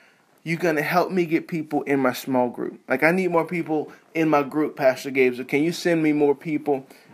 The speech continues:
in my group?" And so I wanna give a, a, a great answer to that question. Here's the, here's my personal answer to that question of how I'm gonna help you fill up your group.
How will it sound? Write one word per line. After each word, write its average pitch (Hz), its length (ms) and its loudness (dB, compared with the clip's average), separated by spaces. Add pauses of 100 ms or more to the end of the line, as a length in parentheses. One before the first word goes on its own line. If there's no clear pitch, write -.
(100)
in 151 200 6
my 143 160 2
group?" 139 300 -2
And 127 100 -4
so 170 100 4
I 143 120 8
wanna 190 240 0
give 147 400 2
a, 135 60 4 (480)
a, 139 60 4
a - 20 4
great 147 420 4
answer 147 400 -2
to 135 160 -6
that 117 220 0
question. - 520 -6 (580)
Here's 185 260 2
the, 170 100 -2
here's 180 300 2
my 170 180 6 (180)
personal 170 540 2
answer 147 420 0
to 139 220 -4
that 131 200 -2
question 131 380 0
of 123 80 -10
how 143 180 6
I'm 131 200 0
gonna 131 340 -2 (240)
help 147 280 2
you 151 100 -4
fill 143 240 0
up 127 160 -2
your 127 120 -2
group. 113 320 -8